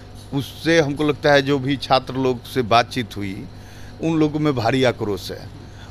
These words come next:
और आक्रोश के कारण लोगों ने रोड पर स्वतः, कोई पॉलिटिकल पार्टी या कोई संगठन इसमें हमको नहीं लगता है कि फ्रंट से आकर ए-, ऐलान किया था कि इस प्रकार का प्रदर्शन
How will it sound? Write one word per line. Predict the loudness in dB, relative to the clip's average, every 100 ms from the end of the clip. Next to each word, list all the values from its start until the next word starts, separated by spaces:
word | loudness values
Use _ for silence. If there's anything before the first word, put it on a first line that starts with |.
| 4
और | 6 6
आक्रोश | 6 4 4 2 2 2
के | 0
कारण | 4 6 6 4
लोगों | 0 0 0
ने | 2 2
रोड | 4 0
पर | 2 0
स्वतः, | 2 4 4 6 6 4 -6 -16 -6 2
कोई | 2
पॉलिटिकल | 2 2 2 2 2 2
पार्टी | 4 2 2 0 -2 -4 -8 -18 -4
या | 0 0
कोई | 2 0
संगठन | 2 0 4 4 4 2 0 -8 -14 -14 -6
इसमें | -4 -4 -4
हमको | -2 -2 -2
नहीं | 0
लगता | 0 2 2
है | 2
कि | 0
फ्रंट | 2 4 4
से | 4 4
आकर | 4 2 0 -8 -16 -6 0
ए-, | 2
ऐलान | 6 6 6 4
किया | 4 4
था | 4 2
कि | 0 -4
इस | -4
प्रकार | -4 -2 0
का | -2
प्रदर्शन | -2 -2 0 -2 0 -2